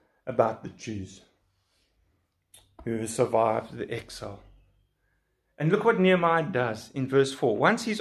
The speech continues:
asked questions, 'As soon as I heard these words, I sat down and wept and mourned for days. And I continued fasting and praying before the God of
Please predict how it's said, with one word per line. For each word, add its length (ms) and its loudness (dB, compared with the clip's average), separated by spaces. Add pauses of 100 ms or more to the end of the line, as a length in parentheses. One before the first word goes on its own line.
asked 320 6
questions, 480 -2
'As 180 -8
soon 180 0
as 100 0
I 100 8
heard 280 6
these 220 -4
words, 240 6
I 100 -4
sat 300 4
down 220 4
and 100 2
wept 360 2
and 160 -2
mourned 360 0
for 120 -4
days. 400 -4 (420)
And 120 4
I 40 4
continued 560 4
fasting 460 6
and 180 -4
praying 300 0
before 320 -8
the 100 -6
God 320 -6
of 260 -10